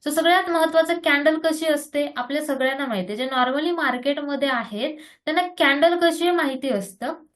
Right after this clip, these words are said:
ठीक आहे? पण आपण इथे बेसिक याच्यामध्ये समजून घेऊया की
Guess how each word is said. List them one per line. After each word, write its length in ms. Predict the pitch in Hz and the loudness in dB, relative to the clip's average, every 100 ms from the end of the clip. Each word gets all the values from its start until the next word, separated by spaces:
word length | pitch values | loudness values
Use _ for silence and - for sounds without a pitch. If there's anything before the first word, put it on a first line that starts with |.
| _ - | _ -12
ठीक 120 | 285 | -4
आहे? 80 | 285 | -4
पण 200 | - 311 311 | -4 -4 -2
आपण 240 | 294 339 | -2 -2
इथे 240 | 330 311 320 | -2 -2 -2
बेसिक 540 | 285 285 302 302 - - | 0 -2 -4 -6 -8 -8
याच्यामध्ये 500 | 240 262 254 247 269 | -4 -2 0 0 0
समजून 440 | 247 220 240 254 | 0 -2 -4 -2
घेऊया 380 | 240 220 226 302 349 _ _ _ _ | 0 -2 0 -2 -4 _ _ _ _
की 380 | 285 330 349 - | 0 2 2 -4